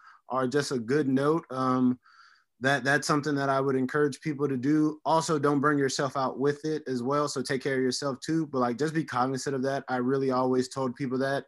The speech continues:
the holidays weren't always my favorite time of the year because of the nature of everything. Like, I think, what is it, ten years are coming up for when my uncle passed on December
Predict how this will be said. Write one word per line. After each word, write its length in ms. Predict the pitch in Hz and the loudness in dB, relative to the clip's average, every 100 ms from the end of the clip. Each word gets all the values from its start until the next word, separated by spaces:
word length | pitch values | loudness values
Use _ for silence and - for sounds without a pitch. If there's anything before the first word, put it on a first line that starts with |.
| _ | _
the 100 | 113 | -4
holidays 480 | 151 143 143 139 123 | 2 2 4 2 2
weren't 240 | 131 135 | 0 0
always 340 | 127 139 135 120 | 0 2 2 2
my 200 | 127 135 | 0 0
favorite 340 | 147 139 147 | -2 -2 -2
time 220 | 151 147 | -2 0
of 60 | 139 | -2
the 60 | |
year 380 | 135 151 151 143 - - _ | -2 0 0 -4 -10 -20 _
because 400 | 131 127 143 139 | -4 0 2 4
of 240 | 143 147 131 | 4 2 2
the 80 | 143 | 2
nature 340 | 151 151 160 | 2 2 -2
of 100 | 143 | 0
everything. 600 | 151 147 143 156 151 147 | 0 -2 -4 -4 -2 -2
Like, 260 | 127 120 113 | -2 -4 -2
I 100 | 131 | -4
think, 320 | 127 143 135 127 - | -2 -4 -4 -6 -4
what 160 | 123 | -2
is 100 | 117 | 0
it, 160 | 120 - | -4 -4
ten 220 | 151 147 | -2 2
years 240 | 147 139 | 2 0
are 40 | 131 | -2
coming 240 | 147 147 | -2 0
up 140 | 147 - | -2 -4
for 80 | 139 | -6
when 140 | 135 135 | -2 0
my 160 | 135 | 0
uncle 220 | 139 135 131 | -2 -4 -4
passed 380 | 151 151 147 | 0 0 -2
on 100 | 143 | -2
December 580 | 127 123 147 143 143 135 | -2 -2 -2 -2 -2 -4